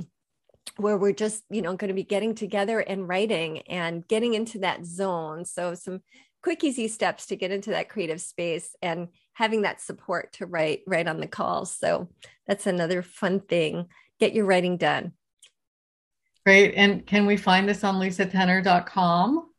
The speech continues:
Speaker 1: You can. Thank
Speaker 2: Okay.
Speaker 1: you. Yeah.
Speaker 2: Yeah.
Speaker 1: Yeah. And you
Speaker 2: And,
Speaker 1: can
Speaker 2: uh,
Speaker 1: also find me on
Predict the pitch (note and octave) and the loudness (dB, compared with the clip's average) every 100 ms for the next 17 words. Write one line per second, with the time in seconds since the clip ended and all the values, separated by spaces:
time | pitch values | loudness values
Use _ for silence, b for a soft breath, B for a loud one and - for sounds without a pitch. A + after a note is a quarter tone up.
0 | - A3 G#3 - - B3+ B3 A#3 A3+ A3 | -4 -2 -2 -8 2 6 8 6 6 4
1 | C4+ C#4 - G3+ F3 E3+ F3+ F#3 F3+ F3+ | 4 0 2 4 4 2 -2 -2 -2 -2
2 | F#3 - D#3 E3 G3+ F3+ E3+ E3+ F3+ C4 | -4 -6 -8 0 2 6 4 4 4 4
3 | B3+ F3+ B3 - G#3+ G#3+ G3 F#3 | 4 2 -2 2 2 2 2 0